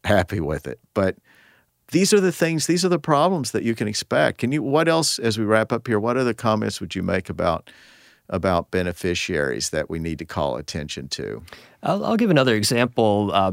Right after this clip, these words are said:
Speaker 2: going off of the family farm example.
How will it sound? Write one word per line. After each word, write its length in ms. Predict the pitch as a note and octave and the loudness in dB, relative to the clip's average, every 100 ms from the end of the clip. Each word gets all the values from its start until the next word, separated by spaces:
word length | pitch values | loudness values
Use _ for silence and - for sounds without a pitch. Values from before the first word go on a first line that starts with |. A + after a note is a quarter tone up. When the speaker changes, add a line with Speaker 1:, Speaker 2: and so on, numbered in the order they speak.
| F#2+ - | -2 0
Speaker 2:
going 240 | A2 G#2 | 2 4
off 180 | G2+ G2+ | 2 0
of 120 | F2+ | -4
the 120 | F2 | -4
family 380 | - G#2+ G#2+ F#2+ | -2 0 0 -2
farm 500 | - G2+ A2 G#2 F#2+ | 0 2 2 0 -2
example. 600 | F#2 G2 F#2+ F#2 F2+ B2+ | -4 -2 -2 0 -2 -2